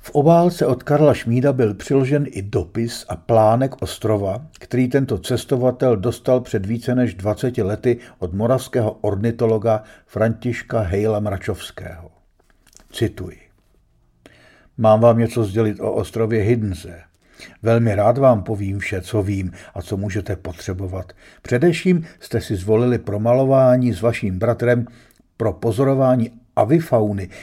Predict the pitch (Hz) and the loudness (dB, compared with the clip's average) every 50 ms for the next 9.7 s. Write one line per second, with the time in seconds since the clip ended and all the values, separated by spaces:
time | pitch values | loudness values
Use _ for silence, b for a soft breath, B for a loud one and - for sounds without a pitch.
0 | B B - 113 - - 127 123 - - - 151 151 151 131 104 92 85 - 123 | B B -12 -12 -6 -4 -4 -4 -2 0 0 0 0 0 -2 -6 -4 -2 0 0
1 | 120 127 131 131 135 127 - 107 85 - - - - 113 127 123 123 123 123 117 | 2 2 2 0 -2 -2 -4 -8 -10 -10 -12 -10 -6 -2 0 0 2 0 0 -2
2 | B B B B B B 101 98 92 107 123 127 110 - - - 98 110 123 127 | B B B B B B -8 -4 -2 0 2 2 0 0 -4 -6 -4 -2 0 2
3 | 120 123 123 120 120 127 120 117 117 B B B B - - 78 - 87 104 113 | 4 4 4 4 4 2 0 -2 -4 B B B B -18 -16 -14 -6 -4 -4 -4
4 | 104 117 123 123 117 117 110 101 101 95 - - - 120 117 107 87 - 104 110 | -2 -2 0 0 0 0 0 -2 -4 -8 -10 -10 -8 -6 -6 -4 -4 -6 -6 -4
5 | 113 92 - - _ _ _ _ _ B B B B B B 101 95 98 95 101 | -6 -8 -8 -12 _ _ _ _ _ B B B B B B -8 -6 -6 -4 -4
6 | 113 120 - - 160 - - 120 104 104 95 95 - - - 143 147 147 180 165 | -4 -4 -4 -6 -6 -4 -4 -4 -4 -4 -8 -10 -14 -10 -6 -6 -4 -2 -2 -4
7 | 170 - - 117 110 104 95 92 110 110 117 - - - 123 117 123 127 123 - | -4 -8 -10 -10 -10 -8 -4 -2 -2 -2 -2 -4 -4 -2 2 2 2 2 0 -2
8 | - 123 123 123 - - 120 117 131 123 135 135 139 127 - - 95 87 - _ | -4 -6 -6 -6 -6 -4 -2 0 0 0 0 0 -2 -2 -4 -6 -6 -6 -8 _
9 | _ _ - 107 107 107 107 110 123 120 120 123 123 120 | _ _ -4 -2 -2 -2 -2 0 2 2 2 2 0 -2